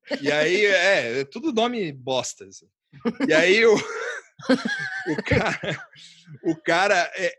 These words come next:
assim, embora ele se-, aí, assim, aí o, a gente, a gente, é, bom, enfim, deixa, eu, vamos começar, né? Aí o cara vai lá, <laughs> assume a presidência do, do cara, assume todo o ministério dele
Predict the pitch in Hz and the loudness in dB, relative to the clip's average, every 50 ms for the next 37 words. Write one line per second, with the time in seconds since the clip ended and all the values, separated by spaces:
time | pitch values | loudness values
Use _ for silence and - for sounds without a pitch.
0 | - 170 180 175 175 165 190 175 147 _ _ - 180 180 156 151 190 247 294 285 | -6 -4 -4 -4 -4 -6 -10 -12 -16 _ _ -10 -8 -4 0 2 4 4 4 4
1 | 269 254 226 220 - - 190 180 - 147 156 160 202 262 220 - - 165 139 123 | 4 2 0 -2 -2 -4 -4 -4 -2 -2 -2 -2 -2 -2 -6 -6 -6 -8 -12 -10
2 | 123 131 139 160 208 226 214 196 185 _ _ _ 170 160 143 170 190 170 _ _ | -10 -8 -10 -10 -10 -12 -14 -16 -18 _ _ _ -12 -12 -10 -10 -12 -16 _ _
3 | _ _ _ _ _ _ _ _ _ - 131 131 143 - _ _ - - _ _ | _ _ _ _ _ _ _ _ _ -16 -14 -14 -14 -14 _ _ -20 -20 _ _
4 | 180 165 127 139 170 156 127 101 87 - 143 147 - - - - 110 113 120 135 | -10 -10 -10 -10 -12 -14 -16 -16 -10 -6 -4 -4 -4 -6 -10 -14 -12 -8 -6 -6
5 | 131 127 135 139 131 131 170 202 220 190 156 131 113 _ _ 151 151 151 143 - | -6 -8 -10 -14 -10 -8 -8 -6 -6 -8 -10 -10 -14 _ _ -16 -14 -14 -10 -10
6 | 156 156 143 123 117 _ _ _ _ _ _ - 127 139 135 _ _ _ _ _ | -8 -8 -10 -10 _ _ _ _ _ _ _ -16 -14 -14 -16 _ _ _ _ _
7 | _ _ _ _ _ _ _ _ - 165 180 233 269 - 202 202 202 208 208 208 | _ _ _ _ _ _ _ _ -6 -4 -4 -4 -6 -4 -2 0 0 0 2 2
8 | 220 180 165 156 160 185 226 190 147 _ _ _ _ _ _ _ _ _ _ _ | 2 0 0 -2 -2 -2 -4 -4 -8 _ _ _ _ _ _ _ _ _ _ _
9 | _ _ _ _ - 160 160 156 - - - 233 269 294 254 190 - - 180 165 | _ _ _ _ -12 -10 -10 -10 -10 -12 -14 -12 -10 -10 -10 -10 -8 -8 -10 -10
10 | 160 156 156 151 147 147 - 139 131 131 - _ _ _ _ 127 - _ - 123 | -10 -10 -10 -10 -10 -10 -14 -16 -18 -20 -20 _ _ _ _ -20 -20 _ -12 -10
11 | 120 120 131 160 151 - - 190 196 208 - - 196 226 262 233 214 208 175 143 | -8 -8 -8 -10 -12 -12 -10 -10 -10 -12 -8 -4 -4 -4 -4 -6 -10 -10 -10 -10
12 | - - - 127 131 127 120 113 107 104 101 107 113 151 220 | -10 -8 -6 -6 -4 -6 -6 -8 -12 -14 -14 -14 -14 -16 -18